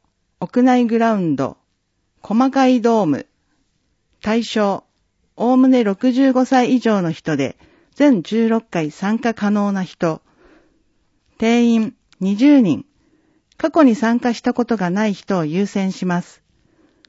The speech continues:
持ち物、タオル、飲み物、筆記用具。申し込み期限、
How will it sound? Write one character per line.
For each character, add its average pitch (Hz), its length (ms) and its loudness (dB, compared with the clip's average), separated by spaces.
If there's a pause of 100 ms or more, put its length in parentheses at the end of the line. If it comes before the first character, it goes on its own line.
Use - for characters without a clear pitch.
(280)
持 190 120 -2
ち 262 140 0
物、 240 380 4 (560)
タ 302 180 4
オ 262 100 4
ル、 175 240 -2 (400)
飲 180 140 0
み 262 140 6
物、 220 400 2 (200)
筆 - 240 -14 (120)
記 254 140 -2
用 240 260 2
具。 135 240 -6 (960)
申 277 180 4
し - 80 -6
込 285 140 2
み 277 140 6
期 269 140 0
限、 190 240 -2